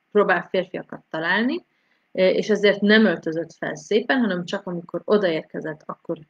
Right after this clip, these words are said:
ö, öltözött szépen, és bement a Boázhoz, és, ö, ajánlotta neki ezt az ötletet.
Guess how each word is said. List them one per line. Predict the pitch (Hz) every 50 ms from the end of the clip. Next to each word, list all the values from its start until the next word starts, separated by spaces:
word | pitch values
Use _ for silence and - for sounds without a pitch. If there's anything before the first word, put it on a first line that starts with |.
| _ _
ö, | - - 170 - -
öltözött | 175 170 165 - - 175 - - _ _ _
szépen, | - 190 214 - - 269 285 294 - _ _ _ _ _ _ _ -
és | - - - -
bement | 180 202 196 185 156 160 - -
a | -
Boázhoz, | - 226 349 453 415 320 254 - 214 196 185 190
és, | - 170 175 - - -
ö, | - 175 170 -
ajánlotta | - - 202 196 180 165 160 175 - - 170
neki | 170 170 170 - 175
ezt | 180 165 - -
az | - -
ötletet. | 175 - - - - - - - -